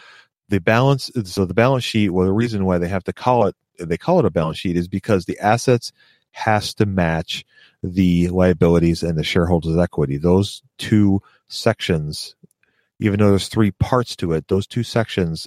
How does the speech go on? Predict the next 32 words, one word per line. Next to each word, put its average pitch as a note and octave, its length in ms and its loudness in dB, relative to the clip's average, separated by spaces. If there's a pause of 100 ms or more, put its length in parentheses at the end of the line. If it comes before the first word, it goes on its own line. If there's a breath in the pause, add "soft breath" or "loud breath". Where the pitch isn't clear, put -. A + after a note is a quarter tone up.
assets, F#2+ 460 -4
liabilities, F2+ 760 0 (280 soft breath)
shareholders' F2+ 460 0
equity, E2+ 300 0
they E2 100 0
all E2 180 4
have F2+ 200 0
to - 140 -4
equal E2 380 -2
each C#2+ 160 -4
other. C#2+ 220 2
So - 160 -4
the D#2+ 160 0
assets G2 380 0
have E2+ 220 0
to - 140 -12
equal E2+ 480 0 (440 loud breath)
the F2 80 0
liabilities E2+ 640 2
and D#2 120 -6
the D#2 60 -4
shareholders' E2 500 -2
equity. D2+ 380 -4
And F2 100 0
that's A#2+ 180 0
really G2+ 220 4
kind F#2+ 200 -2
of E2+ 100 -6
how F2 160 2
it D2+ 100 -2
breaks D#2+ 280 -4
down. D2+ 380 -4